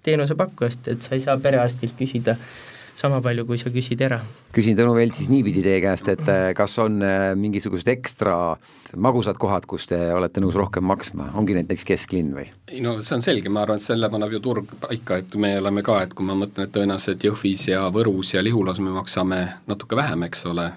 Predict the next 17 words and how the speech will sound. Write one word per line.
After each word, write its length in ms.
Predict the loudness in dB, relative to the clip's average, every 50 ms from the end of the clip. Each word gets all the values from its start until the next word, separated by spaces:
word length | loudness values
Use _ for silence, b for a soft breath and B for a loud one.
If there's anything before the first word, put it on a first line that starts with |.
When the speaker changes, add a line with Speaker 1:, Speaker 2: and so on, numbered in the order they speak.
| -12 -10 -6
Speaker 3:
renti, 300 | -4 -4 -4 -6 -8 -8 -6
kui 80 | -4
me 80 | -4 -2
maksame 840 | -4 -4 -4 -6 -4 -4 -4 -2 -2 -4 -4 -4 -4 -4 -4 -6 -6
Ülemistel 460 | -6 -6 -6 -6 -8 -10 -12 -12 -8
või 120 | -2 0 2
Speaker 2:
Aga 160 | 2 4 2
nüüd 120 | 2 2
Speaker 3:
kesklinnas, 160 | 2 0 0
Speaker 2:
natuke, 120 | 2 0 -2
Speaker 3:
et 100 | -2 0
see 140 | -2 -2 0
Speaker 2:
natuke 280 | 0 0 2 2 4
vähem, 240 | 4 4 2 2 0
mitte 240 | 0 -2 0 2 2
oluliselt 400 | 4 4 2 2 0 -4 -6 -6 -4
vähem. 260 | -4 -4 -4 -6